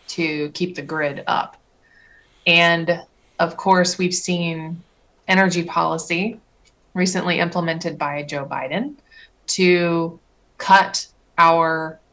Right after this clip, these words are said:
domestic production of oil and gas.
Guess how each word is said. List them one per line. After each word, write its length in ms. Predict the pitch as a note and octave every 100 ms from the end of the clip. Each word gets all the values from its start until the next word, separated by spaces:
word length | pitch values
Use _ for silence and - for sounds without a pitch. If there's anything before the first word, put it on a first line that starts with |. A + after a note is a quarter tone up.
| _ _ _ -
domestic 560 | E3 E3 F#3 - -
production 720 | - F3 D3 - D3+ D3+ F#3 F#3 _ _ D#3+
of 420 | D3 C#3+ D3 C#3+ _ _ _
oil 160 | C#3 C#3
and 100 | D#3
gas. 460 | B3 B3+ - -